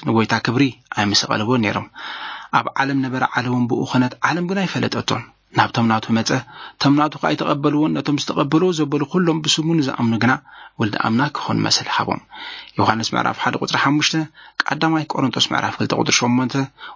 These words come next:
ወንጌል ዮሃንስ ምዕራፍ ሓደ ካብ ዓሰርተ ትሽዓተ እስካብ ዕስራን ሓደን። ዝተፈተኹም ሰማዕትና፣ መደብና ብጽሞና ስለ ዝተኸታተልኩምና ኣዝና ነመስግን። ናብ ዝመጽእ ሰሙን ትምህርትና ምክትታል ከይትርስዑ። ኣብ ዝቐጽል መደብና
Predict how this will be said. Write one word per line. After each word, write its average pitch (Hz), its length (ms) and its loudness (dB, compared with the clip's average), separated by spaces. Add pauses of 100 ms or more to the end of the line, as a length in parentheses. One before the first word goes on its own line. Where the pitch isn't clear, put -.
ወንጌል 107 340 4
ዮሃንስ 104 400 0
ምዕራፍ 104 300 0
ሓደ 120 220 0
ካብ - 180 -2
ዓሰርተ 143 320 0
ትሽዓተ - 360 0
እስካብ - 280 0
ዕስራን 107 320 0
ሓደን። - 240 -8 (280)
ዝተፈተኹም 135 560 0
ሰማዕትና፣ 104 460 -2 (600)
መደብና 170 460 4
ብጽሞና 233 560 -2
ስለ 185 180 0
ዝተኸታተልኩምና 127 840 0
ኣዝና 113 340 0
ነመስግን። 101 460 0 (600)
ናብ 107 220 -2
ዝመጽእ 117 380 0
ሰሙን 120 240 0
ትምህርትና 123 380 0
ምክትታል 123 460 -2
ከይትርስዑ። - 500 0 (580)
ኣብ 120 140 -4
ዝቐጽል 139 360 -4
መደብና 123 340 2